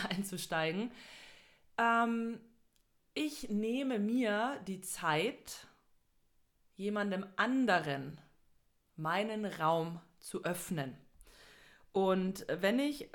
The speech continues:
den Raum für eine andere Person öffne, dann bin ich so zu hundert Prozent bei der anderen Person. Und was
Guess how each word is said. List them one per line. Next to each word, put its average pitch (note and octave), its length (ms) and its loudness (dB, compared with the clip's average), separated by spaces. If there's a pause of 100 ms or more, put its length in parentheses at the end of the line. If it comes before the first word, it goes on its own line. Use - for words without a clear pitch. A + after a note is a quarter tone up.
den F#3+ 140 -2
Raum G#3 360 2
für G3 320 0
eine E3+ 240 0
andere F3 260 -4
Person D#3+ 420 -6
öffne, F#3+ 640 -2 (100)
dann F#3 320 0 (320)
bin A#3 160 2
ich B3+ 180 -2
so A3 160 2
zu G#3 460 -2 (400)
hundert A#3+ 680 2
Prozent F#3+ 800 -2 (220)
bei F#3 240 0
der G3 180 0
anderen F3+ 300 -2
Person. D3+ 580 -2 (1300)
Und G3 240 -2
was G3 520 0